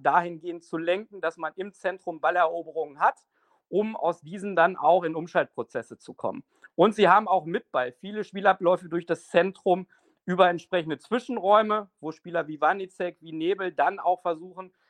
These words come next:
kreative Lösungen nach vorne zu initiieren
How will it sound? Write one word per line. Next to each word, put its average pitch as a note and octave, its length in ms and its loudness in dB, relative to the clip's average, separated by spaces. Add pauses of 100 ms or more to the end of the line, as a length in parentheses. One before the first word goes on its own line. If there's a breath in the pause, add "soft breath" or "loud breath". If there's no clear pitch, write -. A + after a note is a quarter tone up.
(100)
kreative E3+ 540 -6
Lösungen E3+ 360 -6
nach D#3 140 -6
vorne E3 340 -4
zu E3 140 -16
initiieren F3+ 760 0